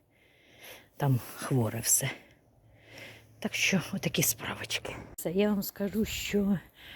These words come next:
потрібно вже і малину звільняти, але сьогодні прохолодне таке, знаєте, день прохолодний, то не хочуть мені квіти,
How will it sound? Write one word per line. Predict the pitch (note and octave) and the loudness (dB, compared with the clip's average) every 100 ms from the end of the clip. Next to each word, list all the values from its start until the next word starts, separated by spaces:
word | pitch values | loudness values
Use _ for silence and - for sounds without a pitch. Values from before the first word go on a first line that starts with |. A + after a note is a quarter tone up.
| - | -12
потрібно | - F3+ G#3+ F#3+ F3+ F#3+ | -10 -2 0 0 2 2
вже | F3 G3 F#3+ - | 4 4 4 4
і | F3 | 2
малину | E3 G3 A#3 E3+ C#3+ | 4 6 8 8 6
звільняти, | B2+ D3 C3+ C#3 C3 - - | 4 4 6 6 4 0 0
але | E3+ F#3+ G#3 F#3 - - | 2 6 4 2 -4 -10
сьогодні | - A#3 A3 | 0 4 4
прохолодне | A3+ A3+ G#3+ A3 F3+ B2+ A#2+ C#3 - | 2 0 0 2 2 2 0 -2 -2
таке, | C#3+ C#3+ | -4 -4
знаєте, | C#3+ E3+ D3+ - | 0 4 4 2
день | E3+ A3+ A3 | 4 6 6
прохолодний, | B2+ - D3 C3+ C3 C#3+ C#3 - - - - - - | 2 0 2 2 2 2 2 -6 -16 -12 -10 -8 -8
то | G3 E3+ C#3 | -4 0 2
не | F#3+ | 0
хочуть | - G#2+ - | 0 -2 0
мені | E3 F3 F#3+ | 4 4 6
квіти, | - - - D3 | 8 8 8 2